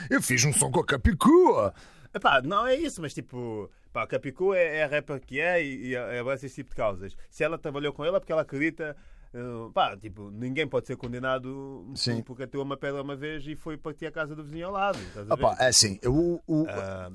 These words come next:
Speaker 1: há lib-, tem de haver liberdade de expressão para os dois lados. Portanto, o, o, o pessoal que critica o Valete tem de ter, <laughs> tem, tem todo o direito de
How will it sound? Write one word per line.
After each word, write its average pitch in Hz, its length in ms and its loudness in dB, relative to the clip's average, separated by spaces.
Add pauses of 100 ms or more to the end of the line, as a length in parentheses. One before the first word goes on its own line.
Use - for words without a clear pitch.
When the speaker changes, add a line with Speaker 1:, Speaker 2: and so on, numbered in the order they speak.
Speaker 1:
há 220 100 6
lib-, 165 420 -2
tem 240 100 2
de 240 60 6
haver 139 120 0
liberdade 135 240 6
de - 80 -6
expressão 147 200 -4
para 127 100 0
os 110 60 0
dois 107 160 0
lados. 92 220 0
Portanto, 117 360 -4
o, - 40 -2
o, 143 640 -2
o 117 120 -6
pessoal 175 220 2
que - 100 4
critica 127 220 0
o - 20 -4
Valete 123 400 0
tem - 140 8
de - 100 12
ter, 123 280 4
<laughs> - 40 -8
tem, - 180 6
tem 139 360 0 (160)
todo 143 180 4
o 131 60 6
direito 120 340 2 (340)
de 127 160 0